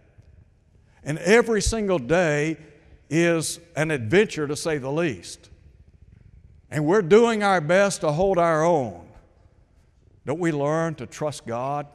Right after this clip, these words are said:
Job said, "Though he slay me, yet will I trust him." Psalm fifty-six, David talks about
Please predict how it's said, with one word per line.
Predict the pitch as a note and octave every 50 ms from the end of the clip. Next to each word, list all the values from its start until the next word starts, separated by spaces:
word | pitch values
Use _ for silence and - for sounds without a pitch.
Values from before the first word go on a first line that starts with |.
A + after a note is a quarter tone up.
| _ _ _ _ _ _ _ _ - _ _ _ _ _ - _ _ - - _ _ _ -
Job | A2 C#3+ F3+ D#3+
said, | - - E3+ D3 B2+
"Though | - D#3+ E3+
he | E3 D3
slay | - - E3 F3+ F#3+ E3+
me, | C#3+ C3+
yet | C3 B2+ B2+ E3 G#3+ G#3 - C#3+
will | D3+ D#3
I | D3 C#3+
trust | C#3 - - - F#3+ A3+ G#3 - - -
him." | F3+ D#3 C3 A#2 G2 F2 - - _ _ _ _ _ _ _ _ - - - - _ _ _ _ - _ _ _ _ - - - _ - - - -
Psalm | - - - D#3+ F3 E3+
fifty-six, | E3 F#3+ F#3 - - F3 D3+ - G3 F#3 D3+ - A2+
David | A#2 A2 D3+ F3 G3+ F#3+ D#3 D3+ - -
talks | E3 E3+ E3 D#3 - E3
about | D#3 C#3+ D3+ D3+ D3+ C#3+ C3+ -